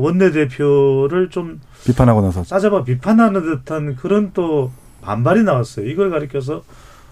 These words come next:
Speaker 1: 어, 이재명 대표 측과 비-, 여론조사를 둘러싸고 홍익표 원내대표 간의 갈등이다라는 이야기가 나오는데 이거 어떻게 보십니까?
Speaker 2: 아니, 뭐, 그 갈등은 당연히 뭐, 누군가를 두둔하거나, 두둔-,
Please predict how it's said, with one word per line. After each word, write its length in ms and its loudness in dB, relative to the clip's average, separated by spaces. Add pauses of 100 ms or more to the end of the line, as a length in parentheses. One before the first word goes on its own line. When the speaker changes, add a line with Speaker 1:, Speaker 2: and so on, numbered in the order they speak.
(180)
Speaker 1:
어, 240 -4
이재명 480 2
대표 260 -2
측과 540 -6 (420)
비-, 160 -6
여론조사를 580 4
둘러싸고 480 -2
홍익표 720 -2 (500)
원내대표 580 2
간의 200 0
갈등이다라는 600 2
이야기가 180 2
나오는데 220 -4
이거 140 -4
어떻게 280 -2
보십니까? 680 -4 (440)
Speaker 2:
아니, 120 2
뭐, 180 6
그 200 2
갈등은 960 4
당연히 320 4
뭐, 520 2
누군가를 580 4
두둔하거나, 800 2
두둔-, 340 2